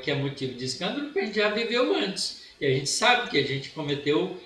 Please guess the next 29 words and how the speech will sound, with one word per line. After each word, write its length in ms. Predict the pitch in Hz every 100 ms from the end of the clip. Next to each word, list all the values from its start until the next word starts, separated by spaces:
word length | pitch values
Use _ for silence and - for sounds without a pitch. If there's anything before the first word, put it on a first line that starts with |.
| - -
enganos 640 | 180 175 147 175 214 226 -
com 160 | 185
a 40 | 175
utilização 640 | 175 160 143 135 - 180
dos 140 | 190
recursos 420 | 202 214 208 202 -
que 60 |
Deus 260 | 190 196 190
nos 140 | 190
oferece. 640 | 202 196 226 196 143 - - - - _ - - - -
Então, 220 | 143 165
é 60 |
preferível 1000 | 180 202 208 - 226 165 180 196 220 220
a 60 | 151
gente 240 | 143 131
voltar 500 | 127 160 151 123 123
à 120 | 143
vida 240 | 135 131 127
sem 360 | - 180 196
isso, 360 | 185 170 - - - - _ _ -
sem 180 | - 139
a 80 | 139
mão, 380 | 143 156 160
sem 180 | - 143
o 120 | 131
olho, 260 | 143 160 147
sem 180 | - 135
o 120 | 131
pé, 420 | - 147 160 -